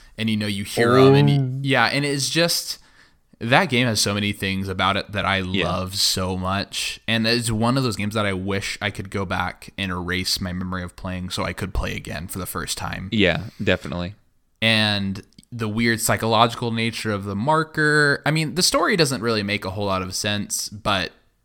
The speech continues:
Speaker 1: I mean, it makes sense, but it's not, like, this crazy depth,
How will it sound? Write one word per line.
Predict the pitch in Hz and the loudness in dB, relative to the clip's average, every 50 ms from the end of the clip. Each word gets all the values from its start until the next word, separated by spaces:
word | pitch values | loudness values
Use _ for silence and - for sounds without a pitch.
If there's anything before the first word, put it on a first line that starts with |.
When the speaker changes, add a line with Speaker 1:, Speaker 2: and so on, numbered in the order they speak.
| _ _ _ _ _ _ _ _ _ _ - | _ _ _ _ _ _ _ _ _ _ -6
Speaker 1:
I | 143 156 | -2 0
mean, | 175 165 131 | 0 0 2
it | |
makes | 123 120 98 - - - | 0 0 -2 -2 -2 -2
sense, | - 98 90 - 82 78 - | -2 -2 -4 -6 -6 -6 -6
but | - - 95 92 | -6 -6 -4 -4
it's | 92 - 120 | -4 -2 -2
not, | 110 95 73 | 0 0 0
like, | 90 90 90 71 67 - - | 0 -2 -2 -2 -6 -8 -8
this | 87 90 - | -4 -2 -2
crazy | - - - 90 78 80 90 - 107 98 | -2 -2 -4 -8 -6 -6 -6 -8 -8 -8
depth, | 87 87 82 - _ | -8 -8 -10 -12 _